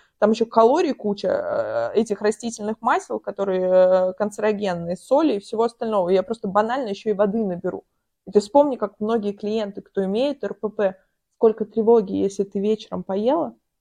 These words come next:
и, не дай бог, ты отекла. Не дай бог, в тебе вода. Это же просто сродни, ну, какой-то трагедии. И я на сто процентов понимаю тревогу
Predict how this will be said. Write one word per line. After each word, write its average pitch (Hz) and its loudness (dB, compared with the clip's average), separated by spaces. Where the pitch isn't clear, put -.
и, 208 0
не 202 2
дай 202 0
бог, 202 -6
ты - -6
отекла. 196 -8
Не 202 2
дай 196 4
бог, 185 -2
в - -20
тебе 180 -6
вода. 175 -6
Это 190 4
же 196 2
просто 214 0
сродни, 208 -2
ну, 196 0
какой-то 180 0
трагедии. 196 -2
И 196 -4
я 185 2
на 214 0
сто 226 4
процентов 185 -6
понимаю 196 -2
тревогу 196 -4